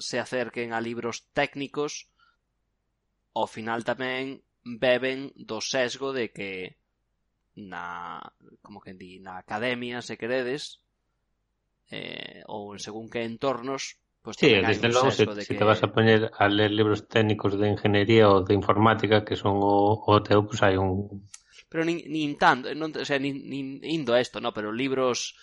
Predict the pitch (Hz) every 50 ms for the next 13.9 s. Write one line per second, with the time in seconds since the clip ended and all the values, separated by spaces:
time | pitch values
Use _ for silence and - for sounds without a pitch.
0 | - _ _ _ - 117 - - - 143 135 123 123 127 123 120 117 117 113 117
1 | 117 120 110 - - 120 117 113 107 - - - - - _ _ _ _ _ -
2 | 135 139 139 143 139 135 131 123 - - 131 - - 135 - 127 - 143 135 127
3 | 127 131 131 127 123 117 110 131 120 - - - 139 127 123 123 120 117 110 120
4 | 120 117 110 104 - 131 135 123 107 - - 113 104 101 101 101 101 101 98 101
5 | 98 95 95 87 _ _ _ _ _ _ _ _ _ - - 98 95 101 98 98
6 | 95 95 92 95 92 92 90 101 101 - 101 - 104 95 95 92 _ - 101 98
7 | 95 92 92 - - - - - _ _ _ _ _ _ _ _ - 95 95 95
8 | 95 92 92 92 95 - - 113 110 - 113 - - 123 123 117 113 104 101 -
9 | - - - 165 147 117 - 120 110 107 107 107 104 - 107 - - - 127 117
10 | - - 107 104 110 110 110 - 110 107 104 107 107 101 98 - 107 104 113 120
11 | 117 113 113 - 104 101 95 98 95 - - - - - - 92 - - - -
12 | _ _ - - 104 101 101 - - - - - 113 113 117 117 _ _ - -
13 | - - 247 254 226 214 - - 117 131 131 127 123 123 123 123 - -